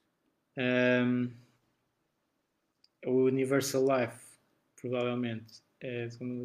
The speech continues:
um período mínimo de pedir empréstimo a esse seguro com grandes vantagens. Portanto, com os seguros, eh, Unit Linked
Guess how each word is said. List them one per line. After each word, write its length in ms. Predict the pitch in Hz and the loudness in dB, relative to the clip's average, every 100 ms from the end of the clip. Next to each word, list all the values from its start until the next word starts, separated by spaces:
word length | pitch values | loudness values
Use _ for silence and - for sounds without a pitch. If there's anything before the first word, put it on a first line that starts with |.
| 120 139 139 135 - _ - | -10 -10 -10 -14 -20 _ -14
um 100 | 127 | -6
período 320 | 127 131 127 | -2 0 0
mínimo 340 | 135 147 143 | -2 -2 -6
de 260 | 135 - - | -12 -20 -4
pedir 200 | 127 127 | -2 -2
empréstimo 680 | 127 113 135 139 143 139 143 | -4 -2 -4 -6 -8 -6 -6
a 80 | 139 | -4
esse 320 | 123 123 - | -4 -4 -6
seguro 340 | 120 123 139 | -2 0 -2
com 220 | 139 123 123 | -4 -6 -4
grandes 300 | 123 127 123 | -2 -4 -4
vantagens. 680 | 120 117 110 101 - - _ _ _ _ | -6 -6 -8 -10 -14 -20 _ _ _ _
Portanto, 200 | - 117 | -8 -8
com 100 | - | 0
os 100 | 165 | 0
seguros, 480 | 165 147 156 143 127 | 2 2 4 2 -2
eh, 280 | 127 123 120 | -2 0 2
Unit 260 | 131 131 127 | 2 2 0
Linked 300 | 143 160 | -2 -2